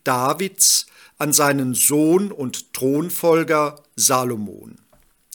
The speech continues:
Zuversichtlich und entschlossen solle er daran gehen, dem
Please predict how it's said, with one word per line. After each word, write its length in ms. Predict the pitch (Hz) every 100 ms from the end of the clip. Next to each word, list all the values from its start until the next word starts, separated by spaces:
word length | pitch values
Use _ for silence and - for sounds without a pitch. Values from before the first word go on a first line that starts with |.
| - - - -
Zuversichtlich 840 | - 269 226 165 135 - - 120
und 140 | 147 117
entschlossen 760 | 123 - 160 185 190 131 95 -
solle 340 | - 143 151
er 140 | 147 135
daran 500 | 135 113 127 151 175
gehen, 360 | 180 180 180
dem 220 | 135 117